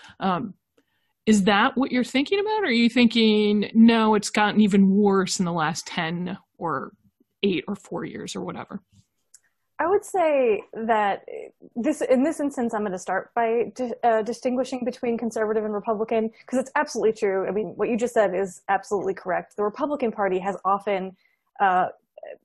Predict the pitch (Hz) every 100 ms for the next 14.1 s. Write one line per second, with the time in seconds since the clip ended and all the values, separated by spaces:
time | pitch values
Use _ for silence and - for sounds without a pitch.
0 | - 233 220 233 - _ - 240 254 285
1 | 269 226 254 202 - 190 175 - 208 -
2 | - - 226 - - 220 226 208 196 180
3 | 170 147 - 214 - 220 208 214 185 220
4 | 202 196 196 214 277 302 285 254 226 202
5 | 190 196 185 185 190 202 - - 208 -
6 | - 208 214 220 220 _ _ - 214 170
7 | 196 196 190 190 - _ _ _ - 208
8 | 190 202 - 135 165 220 214 214 202 190
9 | 202 196 190 190 - - - - 208 196
10 | 190 - 190 - _ - 220 220 196 202
11 | 220 208 190 214 220 - 220 190 175 240
12 | 220 226 226 226 214 202 202 180 151 -
13 | - 175 226 240 233 240 226 240 226 214
14 | 220